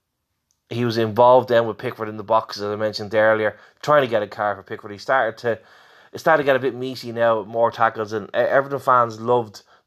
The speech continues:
um, any tackles by, um, Donny van de Beek and Doucouré, but they weren't doing anything after that.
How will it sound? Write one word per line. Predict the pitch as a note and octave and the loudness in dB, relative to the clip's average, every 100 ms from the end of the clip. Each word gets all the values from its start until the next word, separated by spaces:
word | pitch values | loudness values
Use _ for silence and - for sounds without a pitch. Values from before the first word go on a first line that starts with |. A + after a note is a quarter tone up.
| - | -12
um, | A2+ A2 G#2+ G#2 - | -6 -4 -4 -6 -4
any | B2 A#2+ | -4 -4
tackles | G#2 A#2 A#2 A2+ G#2+ | -2 -2 -2 -6 -2
by, | A2 G#2+ G2+ _ _ _ _ _ _ _ A2+ | 0 0 -4 _ _ _ _ _ _ _ -4
um, | G#2+ G#2 G2+ G2+ | -2 -2 -6 0
Donny | A2+ A2 | 2 4
van | A2 | 0
de | G#2+ | -2
Beek | G#2+ G#2+ - - | -6 -8 -10 -8
and | G2+ G2+ | -6 -6
Doucouré, | F#2+ F#2 A#2 A2 G#2 G2 | -10 -4 2 2 2 0
but | G#2+ - - | -2 -2 0
they | |
weren't | D#3 E3+ E3 | 4 4 4
doing | C#3 C#3+ | 2 4
anything | C3 B2 A#2 | 2 0 0
after | A#2 B2 A#2+ | 0 0 0
that. | G#2 G2+ | -2 -4